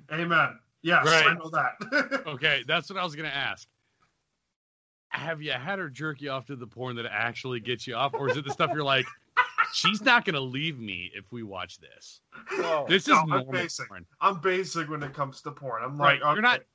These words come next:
Speaker 2: you're not bringing in midget amputees that get you off in three minutes in the bathroom. <laughs> You know, you're,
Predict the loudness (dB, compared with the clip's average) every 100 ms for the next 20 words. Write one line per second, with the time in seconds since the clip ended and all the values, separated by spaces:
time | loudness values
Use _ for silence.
0 | _ -4 0 2 2 0 -2 -2 -4 -4
1 | -6 -4 -6 -2 -2 0 -4 -8 -8 -6
2 | -6 -8 -8 -8 -8 -8 -8 -8 -6 2
3 | 2 2 -10 -14 -16 -4 0 0 0 -12
4 | -12 -12 -16 -18 -20 -16 -6 4 6 6
5 | 6 4